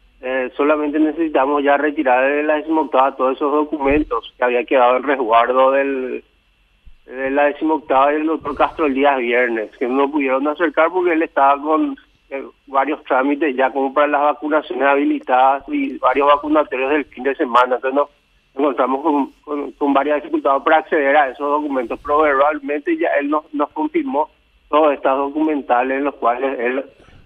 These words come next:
él nos puede confirmar que sí, eh, obran dentro de lo que es la decimoctava región sanitaria.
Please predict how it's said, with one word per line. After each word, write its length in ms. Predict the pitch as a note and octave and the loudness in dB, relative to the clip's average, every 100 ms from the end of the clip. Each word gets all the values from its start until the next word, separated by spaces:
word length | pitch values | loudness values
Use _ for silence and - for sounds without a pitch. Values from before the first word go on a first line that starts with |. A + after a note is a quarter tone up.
| - | -2
él 160 | C#3 | 0
nos 140 | D3+ - | 0 0
puede 200 | C#3 C#3 | -2 0
confirmar 420 | C#3+ C#3+ C3 B2+ | -2 -2 -2 -2
que 140 | A#2+ D3 - | -2 -6 -4
sí, 240 | C#3+ G#3 D3 | -4 -4 -2
eh, 240 | B2 A#2+ | -2 -2
obran 400 | B2+ C3 D3 C#3 | 0 2 2 2
dentro 300 | A#2+ A#2+ A#2+ | 0 -4 0
de 80 | C3+ | 0
lo 120 | C3 | 2
que 140 | C3+ B2+ | 0 -2
es 60 | |
la 160 | C3 B2+ | 0 0
decimoctava 540 | B2 C3+ B2+ A#2 A2+ | 0 -2 -2 0 0
región 520 | A#2+ B2 A2+ A#2 A2 G#2+ | 0 -4 -6 -6 -10 -2
sanitaria. 600 | B2+ B2+ A#2 B2 B2 A2+ | 0 0 2 2 2 -2